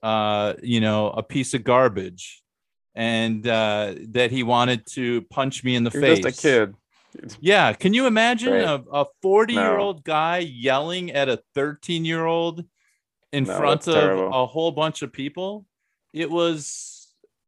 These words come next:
Speaker 1: it, it, at the time I was, I was terrified. I was so scared because,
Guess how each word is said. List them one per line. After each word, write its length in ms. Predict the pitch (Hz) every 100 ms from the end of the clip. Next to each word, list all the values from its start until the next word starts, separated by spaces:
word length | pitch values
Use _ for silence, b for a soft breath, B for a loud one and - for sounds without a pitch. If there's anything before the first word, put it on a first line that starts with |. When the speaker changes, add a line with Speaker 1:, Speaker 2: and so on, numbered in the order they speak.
| _
Speaker 1:
it, 480 | 131 151 - 147 180
it, 40 | 143 170
at 100 | 175
the 80 |
time 380 | 151 185 214 220
I 80 | 156
was, 400 | 139 127 113 - -
I 120 | 135
was 180 | 135 143
terrified. 720 | - 226 262 254 117 101 92 -
I 140 | 120
was 200 | 135 139
so 220 | - 185
scared 640 | 160 - 185 190 120 101 95 _ _ _ _ -
because, 960 | 147 139 147 139 127 120 - - -